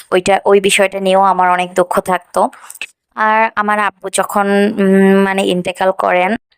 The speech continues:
তো আমার আব্বুকে নিয়েও আমার, আমার কিছু আফসোস আছে। যেহেতু আমি করোনার ভিতরে বাসা নেই, আর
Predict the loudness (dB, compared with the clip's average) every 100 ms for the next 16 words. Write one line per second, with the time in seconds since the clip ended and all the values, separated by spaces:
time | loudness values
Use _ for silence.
0 | _ _ -2 0 0 0 0 0 0 0
1 | 2 2 0 -2 -4 -4 -2 0 0 -2
2 | -4 -6 -2 -2 -2 -4 -2 -2 0 0
3 | 0 2 0 2 2 2 0 -2 -4 0
4 | 2 4 2 0 0 0 2 0 0 -2
5 | -2 0 0 0 -4 -20 -20 -18 -8 -4
6 | 0 2 2 2 0